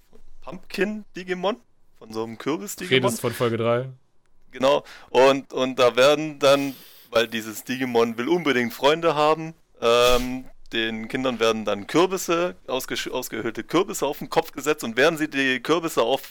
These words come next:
Speaker 1: dem Kopf haben, die quasi noch nur ausgehöhlt sind, werden dann da die Augen reingeschlitzt. What? Kann, kann man so machen oder, oder in einer, in einer weiteren Folge kommen sie dann mit so einer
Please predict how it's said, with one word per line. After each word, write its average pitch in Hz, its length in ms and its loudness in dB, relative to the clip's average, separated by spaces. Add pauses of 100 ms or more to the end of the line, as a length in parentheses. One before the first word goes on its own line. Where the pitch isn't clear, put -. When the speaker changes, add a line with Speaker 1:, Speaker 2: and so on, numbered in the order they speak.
(140)
Speaker 1:
dem 107 180 -6
Kopf - 300 -4
haben, 147 240 2
die 110 120 -18
quasi 110 320 -14
noch 107 240 -2 (220)
nur 151 220 2
ausgehöhlt 156 480 0
sind, 165 200 -6 (240)
werden 143 260 6
dann 131 200 4
da 117 140 2
die 117 180 0
Augen 139 360 4
reingeschlitzt. 113 1080 0 (1800)
What? - 300 2 (1600)
Kann, 120 200 -4 (100)
kann 117 120 -10
man 143 140 -8
so 127 80 0
machen 135 220 2
oder, 110 220 4 (280)
oder 113 180 0
in 107 140 0
einer, 107 120 2
in 110 160 -4
einer 104 200 2
weiteren 127 320 2
Folge 127 480 0
kommen 117 240 -2
sie 113 80 -10
dann 113 180 2
mit 110 140 -8
so 113 80 -4
einer 104 360 -2